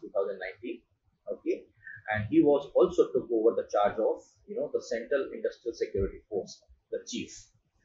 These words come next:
Okay, so he has had various top portfolios across the domain. Okay, and, uh,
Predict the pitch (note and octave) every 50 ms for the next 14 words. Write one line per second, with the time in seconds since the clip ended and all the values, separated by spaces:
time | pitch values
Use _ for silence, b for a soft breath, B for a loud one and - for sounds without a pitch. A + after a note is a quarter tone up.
0 | - - - - - F#4 - - - - _ - - A2 G2 G2+ A#2 A#2 G#2+ A#2+
1 | A2+ A2 G#2 - - - A#2+ A2+ A#2 A#2 G#2+ G2+ - - - B2 B2+ C3 C#3 C#3
2 | - - - - - _ - A#2+ A#2 A#2+ - - - A2 G#2+ G#2+ G#2 G2+ G2+ G2
3 | G2 G#2+ A#2+ C3+ - - - - - - - G2 G2 G#2 G2 - - - _ _
4 | _ - - G#2+ G#2+ G2 G2 F#2+ G#2 - G#3 - - - _ _ _ _ _ _
5 | - G2+ G2+ - D#3 - - - - _ _ _ _ _ _ - F#2+ F#2+ G2 G2
6 | G2+ G2+ G2+ G2 G2+ G2+ G2 G2 G2